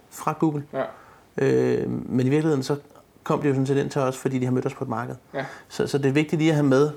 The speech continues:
Speaker 1: hvilke tiltag er det, der har gjort, at kunden kommer ind til os.
Speaker 2: Kan du, øh, jeg sad bare med en tanke, at er det mange af de nye kunder, der kommer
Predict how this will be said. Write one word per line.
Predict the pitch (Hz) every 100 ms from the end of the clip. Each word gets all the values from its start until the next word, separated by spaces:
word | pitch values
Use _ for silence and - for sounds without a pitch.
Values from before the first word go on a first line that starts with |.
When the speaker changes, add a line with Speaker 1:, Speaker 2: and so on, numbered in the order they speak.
| - -
Speaker 1:
hvilke | 135 143 151
tiltag | - 151 147 127
er |
det, | 131
der | 123
har | 123
gjort, | - 135 - -
at | - 127 - -
kunden | - 131 139 147 - -
kommer | - 131 -
ind | 131
til | - 117
os. | - - - - - - - - - - - _ - -
Speaker 2:
Kan | 131
du, | 135 139 131 123
øh, | 123 120 127 127 131 _ _ - - -
jeg | 139 -
sad | 143 135
bare | 131
med | 123
en | 123
tanke, | 123 131 139 135 - -
at | 156 127 - - - - -
er | 131
det | 135
mange | 143 165
af | 160
de |
nye | 147 151 175
kunder, | - 131 135
der | 127
kommer | - 135